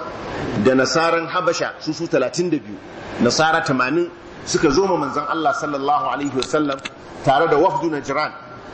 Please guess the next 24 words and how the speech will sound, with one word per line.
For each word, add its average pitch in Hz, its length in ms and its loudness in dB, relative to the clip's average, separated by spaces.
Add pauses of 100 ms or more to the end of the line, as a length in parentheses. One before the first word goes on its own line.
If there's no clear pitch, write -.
duk 160 100 2
suka 185 240 4
musulunta 135 560 0 (680)
yayin 151 360 6
da 143 120 6
a-, 151 520 2
aka 147 140 -6
karanta 151 400 2
musu 143 180 -2
Alkur'ani. 120 580 -2 (640)
To 120 80 6
Allah 156 360 4
ya 156 80 2
ce, 151 140 0
"Waɗanda 196 460 0
muka 170 200 0
ba 156 140 0
su 156 120 -4
littafi, 147 460 -2 (400)
yafrahuna 143 680 4
bima 123 360 -4
unzila 117 340 -2
ilayka," 107 400 -6 (400)
suna 151 300 2